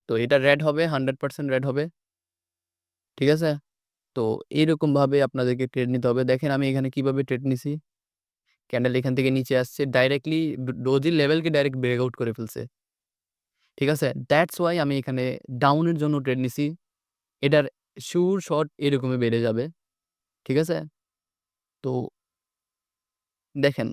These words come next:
এরকমভাবে কিন্তু আমি মানে একটা সময় ট্রেড করতাম। ঠিক আছে? ওই সময়ও কিন্তু আমি প্রফিট করতাম। আর সেই স্ট্র্যাটেজিটা কিন্তু আমি আপনাদের সাথে শেয়ার করছি। হ্যাঁ, তো এখন দেখেন কি করছে, মার্কেট এখান থেকে রিভার্স করছে। ডাইরেক্টলি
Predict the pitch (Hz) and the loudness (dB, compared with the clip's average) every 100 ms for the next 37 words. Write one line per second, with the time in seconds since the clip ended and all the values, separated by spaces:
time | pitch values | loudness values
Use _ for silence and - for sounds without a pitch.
0 | - - 156 151 139 135 135 160 170 170 | -6 -2 0 2 0 2 2 0 0 0
1 | 156 151 165 170 _ _ _ _ _ _ | 0 0 -4 -6 _ _ _ _ _ _
2 | _ _ _ _ - 127 127 - 151 151 | _ _ _ _ -4 0 0 -2 -2 0
3 | 147 139 127 - 117 - - 120 139 160 | 0 0 0 0 -8 -6 -8 -2 0 2
4 | 139 127 _ _ _ _ - 131 143 147 | 0 -4 _ _ _ _ -4 2 2 4
5 | 151 156 160 151 165 135 127 131 - 113 | 2 2 2 2 2 0 -2 -4 -4 -6
6 | - - 135 - 110 110 - 156 180 - | -8 -12 -14 -6 -6 -2 2 2 2 2
7 | 156 156 156 156 156 156 139 131 127 120 | 2 2 0 0 0 0 0 0 -2 -2
8 | 120 123 127 - 120 113 - - - _ | -2 -2 -2 0 0 0 -8 -14 -16 _
9 | _ _ _ _ _ - 110 117 - _ | _ _ _ _ _ -6 -4 -4 -12 _
10 | _ 120 - 123 165 170 175 180 175 170 | _ 0 2 0 0 0 0 -2 -4 -4
11 | 165 175 160 143 143 139 139 135 123 123 | -6 -4 -4 -2 -2 -2 -2 0 2 0
12 | 120 - 123 - 139 131 123 123 139 | -2 -8 -8 -4 -2 2 0 0 -2